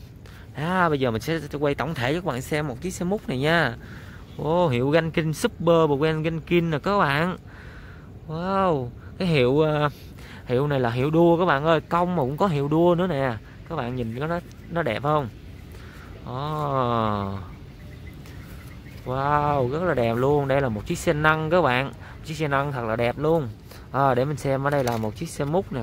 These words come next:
các bạn ơi, thật là đẹp luôn. Rồi, ok, bây giờ mình sẽ gom lại những chiếc hồi nãy lại mình đi chơi nha các bạn.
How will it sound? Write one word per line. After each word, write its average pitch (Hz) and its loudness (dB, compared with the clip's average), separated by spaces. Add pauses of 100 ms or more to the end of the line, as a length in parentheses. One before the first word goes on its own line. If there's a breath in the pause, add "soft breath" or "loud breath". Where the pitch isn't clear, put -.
các - -4
bạn 117 -4
ơi, 135 2
thật 117 -8
là 131 -4
đẹp 110 -2
luôn. 147 2 (760 loud breath)
Rồi, 170 6
ok, 165 6
bây 165 4
giờ 135 6
mình 127 0
sẽ 156 0 (380 loud breath)
gom 165 8
lại 135 4
những 143 0
chiếc 247 0
hồi 151 2
nãy 151 0 (760 loud breath)
lại 120 2
mình 131 0
đi 147 2
chơi 170 6
nha 170 2
các 190 2
bạn. 151 4